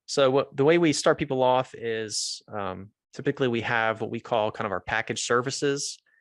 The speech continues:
It's a set of the services we offer, uh, in a cost-effective way because a lot of it's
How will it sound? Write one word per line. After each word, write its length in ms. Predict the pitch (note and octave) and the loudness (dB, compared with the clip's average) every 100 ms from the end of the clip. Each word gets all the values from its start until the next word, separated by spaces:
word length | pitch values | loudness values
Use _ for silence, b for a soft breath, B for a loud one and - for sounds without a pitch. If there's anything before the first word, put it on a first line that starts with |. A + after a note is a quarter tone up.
| _ _ _ _ | _ _ _ _
It's 160 | B2 C3+ | -2 0
a 60 | |
set 360 | - - D#3+ - | 4 6 4 4
of 140 | C3+ | 0
the 80 | C3 | 0
services 540 | - C#3 C3+ - B2+ | 2 2 2 0 -2
we 120 | A#2 - | -4 -2
offer, 680 | A#2 B2 - C3+ C#3 D3 - | 2 2 0 -2 -2 -6 -10
uh, 280 | A2+ G#2+ G2+ - _ _ _ _ - | -6 -4 -4 -8 _ _ _ _ -8
in 160 | A#2+ | -4
a 40 | A#2 | -4
cost-effective 720 | - D#3 D3 C#3+ C#3+ C3+ A2+ | 0 0 0 0 0 -2 -2
way 160 | A#2 A2 | -2 -2
because 260 | A2 A#2 | -2 -4
a 60 | A#2 | 0
lot 140 | C3+ | 0
of 60 | |
it's 120 | A#2 | 0